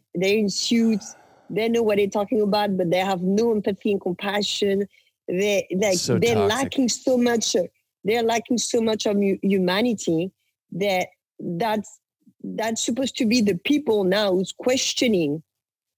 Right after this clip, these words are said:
Speaker 1: who are questioning why we have at this level of power people with no empathy and compassion. What happened to us as a, as a citizen
Speaker 2: Hmm.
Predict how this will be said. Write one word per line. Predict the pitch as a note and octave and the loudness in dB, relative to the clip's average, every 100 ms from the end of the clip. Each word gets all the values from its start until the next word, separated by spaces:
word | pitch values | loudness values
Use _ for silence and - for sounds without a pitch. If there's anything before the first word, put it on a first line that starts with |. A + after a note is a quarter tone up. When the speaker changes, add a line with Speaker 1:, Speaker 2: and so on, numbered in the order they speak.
| - | -8
Speaker 1:
who | A3 G#3 | -4 -4
are | |
questioning | - - D#4+ - C4+ G#3 F3 F3 _ _ | -4 -4 -4 -4 -2 0 0 -4 _ _
why | F#3+ G3 A#3 B3+ | -6 -2 0 0
we | B3 A3+ | 0 0
have | G#3 G3+ A3 G3+ - | -2 -2 -2 -2 -2
at | F3+ E3+ | -2 -2
this | F3+ G3 | -2 0
level | G#3 G3 F#3 | 0 2 0
of | E3+ - | -2 -6
power | A3 G#3 E3+ | -4 0 -2
people | E3 F3+ F#3+ F#3 | -2 -4 -2 0
with | F3 | 2
no | F3 E3+ | 2 0
empathy | E3+ F3 F3+ - E3+ | 0 -2 -4 -2 -2
and | D3+ | 0
compassion. | D3 - - - E3+ D3+ - - _ - | -4 -4 -4 -2 -2 -4 -8 -20 _ -4
What | A#3 C4 | -2 -2
happened | B3 C4+ D4 C4 | -2 -2 -2 0
to | - A#3 | -2 -2
us | A#3 C4 - - - - | 0 0 -2 -10 -12 -4
as | G3+ F3 | -2 0
a, | F3 - | -2 0
as | G3 F#3 | -2 -2
a | |
citizen | F#3+ - E4+ C#4 E3 C#3+ F3 - _ _ _ _ _ _ _ _ | -2 -4 -2 -2 -2 -4 -6 -14 _ _ _ _ _ _ _ _
Speaker 2:
Hmm. | C#3 | -18